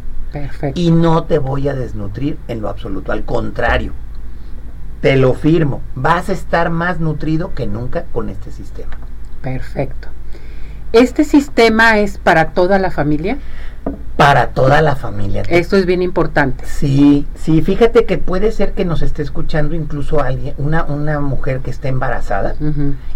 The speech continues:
Speaker 2: Y para las mujeres embarazadas, con esto te
Speaker 1: También.
Speaker 2: digo todo.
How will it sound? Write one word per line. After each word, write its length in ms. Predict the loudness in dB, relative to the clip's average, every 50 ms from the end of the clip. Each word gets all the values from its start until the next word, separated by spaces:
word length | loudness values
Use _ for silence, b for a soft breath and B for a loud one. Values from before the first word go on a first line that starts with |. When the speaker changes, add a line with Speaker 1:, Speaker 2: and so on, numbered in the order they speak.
| B
Speaker 2:
Y 100 | 0 2
para 340 | 2 4 4 4 2 2 0 0
las 180 | -2 -2 -2
mujeres 500 | -2 -2 -2 0 0 0 0 0 0 0 0
embarazadas, 760 | 0 -2 -2 -2 -2 -2 -2 -2 -2 -2 -2 -2 -2 -4 -2 -4 -2 0
con 220 | 0 0 2 2
esto 220 | -2 0 -2 -2
te 60 | -2 -2
Speaker 1:
También. 220 | -2 0 0 2 2
Speaker 2:
digo 120 | 2 0
todo. 340 | 0 0 -2 0 0 -2